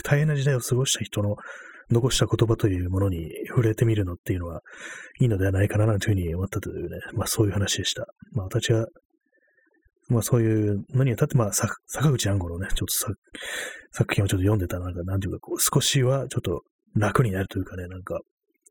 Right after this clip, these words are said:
そんな気がしたんでね、よし、よかったら皆さんも読んでみてください。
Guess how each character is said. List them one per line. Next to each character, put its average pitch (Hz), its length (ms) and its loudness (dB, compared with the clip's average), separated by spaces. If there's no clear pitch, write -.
そ - 140 0
ん - 20 2
な 104 60 0
気 113 120 2
が 117 80 4
し - 120 0
た 123 120 4
ん 107 60 0
で 90 120 -4
ね、 85 80 -8
よ 85 280 -6
し、 - 140 -6
よ 98 180 0
か - 120 0
っ - 100 -20
た 110 80 0
ら 120 80 4
皆 113 160 0
さ - 160 2
ん 104 60 2
も 113 120 4
読 110 160 0
ん 101 60 -4
で 85 240 -4
み 101 100 0
て 98 80 -2
く - 60 -12
だ - 140 -12
さ 90 180 -4
い。 - 80 -8